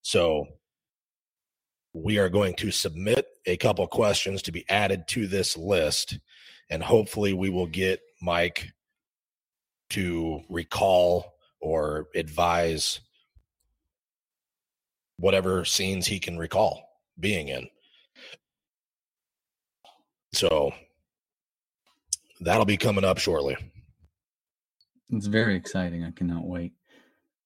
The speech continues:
Speaker 1: Yeah. All right. So a lot of good stuff going on, Joseph. All good things.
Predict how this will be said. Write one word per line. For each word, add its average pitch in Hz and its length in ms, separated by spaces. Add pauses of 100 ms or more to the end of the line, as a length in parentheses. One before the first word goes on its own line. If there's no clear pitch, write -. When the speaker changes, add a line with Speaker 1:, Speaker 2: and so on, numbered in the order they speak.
(220)
Speaker 1:
Yeah. 92 220 (2250)
All 110 80
right. 90 260 (280)
So 98 460 (800)
a 107 40
lot 120 180
of 110 60
good 110 140
stuff 92 300
going 82 200
on, 76 160
Joseph. 76 520 (260)
All 87 160
good 87 200
things. 65 340